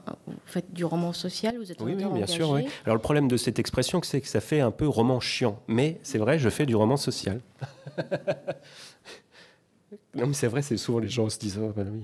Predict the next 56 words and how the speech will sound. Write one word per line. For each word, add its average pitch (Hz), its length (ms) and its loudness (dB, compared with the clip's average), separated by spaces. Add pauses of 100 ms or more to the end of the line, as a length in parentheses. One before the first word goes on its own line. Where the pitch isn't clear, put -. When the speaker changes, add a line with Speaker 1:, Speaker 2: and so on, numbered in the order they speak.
(140)
Speaker 2:
ça - 100 -18
va 113 40 -6
être - 100 -14
pénible. » 110 440 -8 (600)
<laughs> - 440 -16
Moi, 127 100 4
vous 113 80 -2
voyez, 117 300 2
j'ai 113 140 0
une 107 80 2
expérience, 110 600 0
euh, 101 220 2
de, 98 260 -2
de, 113 180 0
dans 101 160 2
le, 98 200 2
dans - 140 -4
les 104 120 0
salons 104 260 2
de 101 60 0
polar. 120 340 2
Donc, 107 160 0 (220)
j'ai - 160 -2
cré-, - 200 -6
j'ai, 95 300 -2
j'ai, 92 140 -6 (280)
j'ai - 180 -4
fait - 160 -4
un, 92 300 -2
un 107 60 -4
bouquin 101 340 -6
qui 98 140 -6
est - 20 -8
paru, 87 340 -6
qui - 120 -16
est - 20 -12
paru 95 300 -8
chez, 87 300 -10
euh, 85 160 -12 (180)
Actes - 240 -12
Noirs. 123 380 -2
Donc, 101 160 -10
c'est 95 100 -4
la 95 60 0
même 107 120 2
couverture 98 520 -4
que - 80 -18
Camille 98 260 -2
Lecberg 101 440 -4
et 95 120 -4
Millennium. 104 520 2 (600)
Et 95 40 -6
donc, 107 120 -2
j'avais 95 220 -2
beaucoup 104 260 -4
de 95 440 0